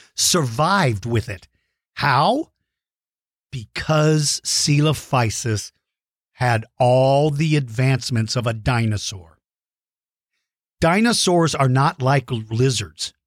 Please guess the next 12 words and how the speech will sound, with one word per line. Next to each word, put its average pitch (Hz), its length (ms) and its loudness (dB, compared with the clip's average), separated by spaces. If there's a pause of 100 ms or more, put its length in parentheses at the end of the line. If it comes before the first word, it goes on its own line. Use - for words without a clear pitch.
(440)
Dinosaurs 160 640 0
are 123 160 0
not 131 340 0
like 117 240 -2
crocodiles. 95 760 -6 (420)
Crocodiles 185 580 2
and 143 120 2
lizards 156 400 0
are 120 100 -2
relatively 147 720 0
slow-moving 147 1000 2
reptiles 113 880 -2